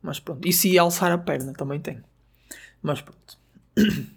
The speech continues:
Malta, pronto. Eh, ach-, achei interessante. Boas festas. A seis de dezembro. <laughs> Achei caricato.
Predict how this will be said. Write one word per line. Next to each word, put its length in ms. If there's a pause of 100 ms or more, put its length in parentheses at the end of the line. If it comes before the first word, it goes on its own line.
(140)
Malta, 320
pronto. 440
Eh, 240
ach-, 220
achei 200
interessante. 580
Boas 420
festas. 580 (1160)
A 80
seis 400
de 100
dezembro. 560
<laughs> 1000
Achei 180
caricato. 680